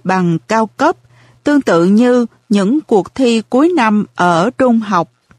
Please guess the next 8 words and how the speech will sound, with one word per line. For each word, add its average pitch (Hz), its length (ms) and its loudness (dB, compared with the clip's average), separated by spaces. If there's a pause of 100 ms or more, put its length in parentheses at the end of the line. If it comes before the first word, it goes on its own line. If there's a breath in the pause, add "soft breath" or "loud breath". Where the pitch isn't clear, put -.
(1500 soft breath)
Chúng 349 280 0
tôi 226 360 0
phải 220 220 -4
thi 240 380 -2 (180)
tám 269 320 -2
môn: 220 360 2 (840)
Sinhala, 226 840 -2 (220)
Tamil, 214 560 2